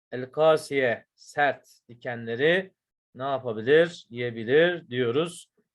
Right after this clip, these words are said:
Üçte ise "uhibbu", severim, e, "en ebduve", görünmeyi, "bi mazharin", en iyi, şık bir şekilde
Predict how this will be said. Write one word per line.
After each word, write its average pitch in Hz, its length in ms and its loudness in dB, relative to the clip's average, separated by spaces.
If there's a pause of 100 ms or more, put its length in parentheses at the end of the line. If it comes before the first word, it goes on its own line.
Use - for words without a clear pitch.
Üçte - 280 -8
ise 185 520 2 (1120)
"uhibbu", 180 760 -2
severim, 170 800 -2 (840)
e, 117 60 -10
"en 170 760 0 (1040)
ebduve", 151 680 2
görünmeyi, 143 1160 0 (840)
"bi 135 140 -10
mazharin", 151 1080 -2 (1000)
en 139 140 -10
iyi, 165 340 -2
şık - 360 -14
bir 139 120 -2
şekilde 135 880 0